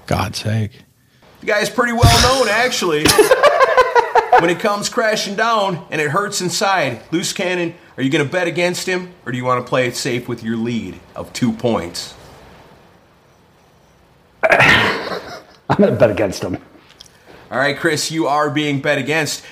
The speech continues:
Speaker 2: Believe it or not, the guy that wrote and performed that song is pretty damn well known.
Speaker 3: Mm.
Speaker 2: These are your choices. Was it Pat Travers,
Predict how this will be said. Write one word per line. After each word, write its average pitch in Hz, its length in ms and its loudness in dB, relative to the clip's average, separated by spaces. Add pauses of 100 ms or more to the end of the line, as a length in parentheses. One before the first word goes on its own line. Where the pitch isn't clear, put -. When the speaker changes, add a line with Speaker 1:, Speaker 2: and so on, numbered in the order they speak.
(140)
Speaker 2:
Believe 262 200 0
it 269 60 0
or 240 80 0
not, 247 260 0
the 165 60 -6
guy 202 200 0
that 202 140 0
wrote 208 240 0
and - 100 -8
performed 185 380 -2
that 151 160 0
song 151 320 -2
is 110 100 -6
pretty 160 320 -4
damn 143 320 -2
well 131 240 0
known. 107 360 -4 (100)
Speaker 3:
Mm. 95 300 0
Speaker 2:
These 139 260 0
are 143 40 -2
your 135 140 0
choices. 113 680 2 (560)
Was 147 200 2
it - 140 -2 (320)
Pat 185 260 0
Travers, 165 840 0